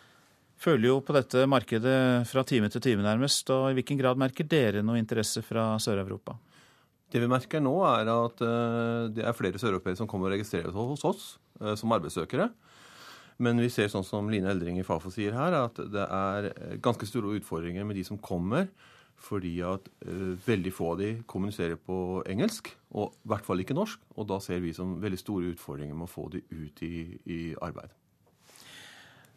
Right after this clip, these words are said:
Speaker 1: Så hvilke jobber er det, det er mulig å få, eh, disse søreuropeerne inn i?
Speaker 2: Nei, det vi har sett hittil er det at vi har hatt, eh, noen titalls portugisere som har jobbet som elektrikere.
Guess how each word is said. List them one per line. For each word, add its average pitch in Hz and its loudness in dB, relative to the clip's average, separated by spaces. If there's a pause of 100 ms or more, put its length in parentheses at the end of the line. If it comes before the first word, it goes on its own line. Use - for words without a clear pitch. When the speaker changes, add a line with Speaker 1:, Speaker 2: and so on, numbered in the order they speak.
(140)
Speaker 1:
Så 175 4
hvilke 151 2
jobber 147 4
er 120 4
det, 135 0
det 135 2
er 135 2
mulig 117 0
å 127 0
få, 113 -2
eh, - -2
disse 117 -2
søreuropeerne 107 -2
inn 104 -2
i? - -6 (600)
Speaker 2:
Nei, 147 4
det 143 6
vi 135 6
har 139 4
sett 160 2
hittil 170 2
er 143 4
det 123 4
at 135 4
vi 147 -2
har 123 4
hatt, 113 0
eh, 123 2
noen 131 4
titalls 104 0
portugisere 104 -2
som 127 -4
har 123 0
jobbet 113 -2
som 107 -4
elektrikere. 113 0